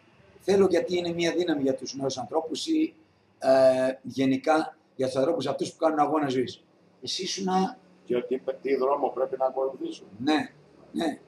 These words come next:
Speaker 1: τι δρόμο πρέπει να ακολουθήσουν. Αλλά έχεις ξεκινήσει κυριολεκτικά σε έναν δρόμο φοβερό, με εναλλαγές, αλλά και το εμπόριο να το ζεις, ε,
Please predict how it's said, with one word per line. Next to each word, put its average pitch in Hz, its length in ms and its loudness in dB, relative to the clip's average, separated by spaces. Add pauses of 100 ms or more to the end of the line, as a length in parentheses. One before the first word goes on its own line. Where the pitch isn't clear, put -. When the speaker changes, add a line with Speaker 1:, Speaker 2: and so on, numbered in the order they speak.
(400)
Speaker 1:
τι 143 160 -4
δρόμο 151 340 0
πρέπει 156 200 -6
να 160 60 0
ακολουθήσουν. 139 460 -8
Αλλά 160 400 2 (640)
έχεις 185 180 2
ξεκινήσει 170 680 -2 (280)
κυριολεκτικά 156 640 0
σε - 140 0
έναν 151 200 2
δρόμο 135 480 0
φοβερό, 127 720 -2
με 123 180 -4 (280)
εναλλαγές, 123 760 -4 (120)
αλλά 131 160 2
και 139 120 -2
το 135 100 -2
εμπόριο 131 300 2
να 117 80 -6
το 127 120 -6
ζεις, 123 480 -4 (300)
ε, 117 80 -8